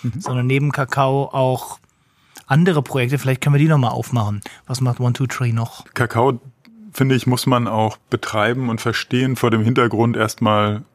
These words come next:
Speaker 1: von, von Forstwirtschaft eigentlich.
Speaker 2: Mhm.
Speaker 1: Also, äh, wenn man sich an Kakao rantraut, äh, muss man verstehen, dass eines der größten Probleme heute in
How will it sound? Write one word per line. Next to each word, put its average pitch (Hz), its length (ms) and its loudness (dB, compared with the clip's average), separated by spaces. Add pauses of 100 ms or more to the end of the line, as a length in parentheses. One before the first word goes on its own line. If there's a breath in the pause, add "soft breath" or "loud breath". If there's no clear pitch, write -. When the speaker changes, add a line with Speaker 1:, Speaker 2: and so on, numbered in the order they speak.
(200)
Speaker 1:
von, 98 500 0
von 101 220 -2
Forstwirtschaft 127 720 -4
eigentlich. 120 280 0
Speaker 2:
Mhm. 120 60 4
Speaker 1:
Also, 196 140 2 (800 loud breath)
äh, - 380 -14 (580)
wenn 117 160 2
man 117 80 4
sich 110 120 2
an 120 80 2
Kakao 117 340 2
rantraut, 117 840 -2 (800)
äh, - 640 -10
muss 123 180 -4
man 110 320 0
verstehen, 120 500 0
dass 110 280 0
eines 110 300 -2
der 113 100 2
größten 113 260 2
Probleme 110 440 2
heute 104 520 2
in 98 360 -4